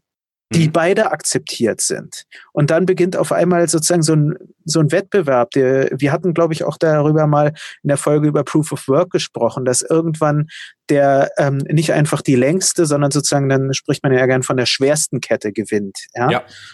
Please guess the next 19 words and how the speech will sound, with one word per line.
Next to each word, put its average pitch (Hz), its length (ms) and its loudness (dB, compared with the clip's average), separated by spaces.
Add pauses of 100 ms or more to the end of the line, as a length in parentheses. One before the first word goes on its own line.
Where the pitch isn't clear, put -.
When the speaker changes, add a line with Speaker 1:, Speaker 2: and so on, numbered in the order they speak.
(320)
Speaker 1:
Und 196 140 2
wenn 220 120 0
sowas 208 280 0
geschieht, - 460 0
dann 151 120 -2
kommt's 147 260 -2
zu 180 100 0
einer 170 180 0
Chain 262 260 0
Reorganization. 120 920 0 (260)
Ohne 233 340 2
eine 175 220 2
böse 160 380 2 (200)
einundfünfzig 143 600 -2
Prozent - 400 -2
Attacke, 160 540 0 (100)
ohne 156 280 2
Double 147 280 0
Spending. 147 640 0